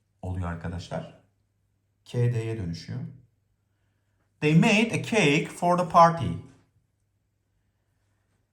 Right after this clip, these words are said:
Onlar yaptılar bir pasta, bir kek parti için.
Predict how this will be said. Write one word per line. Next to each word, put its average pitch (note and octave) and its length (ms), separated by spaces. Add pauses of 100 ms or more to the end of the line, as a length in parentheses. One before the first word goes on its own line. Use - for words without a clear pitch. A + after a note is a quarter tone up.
(360)
Onlar D3+ 580 (140)
yaptılar C3+ 840
bir C3 180
pasta, A2+ 440
bir A#2 160
kek - 400 (340)
parti B2+ 380
için. - 420